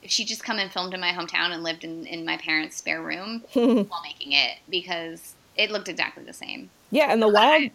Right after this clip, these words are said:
Speaker 2: the wild thing is, it's like, I think people think of Kelly Reichardt as, like, an Oregon filmmaker, 'cause,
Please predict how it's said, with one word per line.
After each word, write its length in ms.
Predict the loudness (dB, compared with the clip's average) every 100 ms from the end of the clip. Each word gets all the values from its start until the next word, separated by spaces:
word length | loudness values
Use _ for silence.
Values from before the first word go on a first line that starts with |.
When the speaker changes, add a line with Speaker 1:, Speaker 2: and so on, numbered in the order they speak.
| _
Speaker 2:
the 120 | 4
wild 300 | 6 6 6
thing 180 | 4 6
is, 180 | 6 4
it's 160 | 4
like, 320 | 4 2 0 -16 _ _
I 80 | 0
think 180 | 2 2
people 220 | 2 2
think 240 | 2 0 2
of 220 | 2 0 -12 -4
Kelly 200 | 2 4
Reichardt 300 | 4 2 0
as, 160 | 2
like, 120 | 0 -4
an 80 | 0
Oregon 400 | 4 4 4 0
filmmaker, 640 | 2 0 0 2 2 2 -4 -20 -20 -20
'cause, 300 | 0 2 2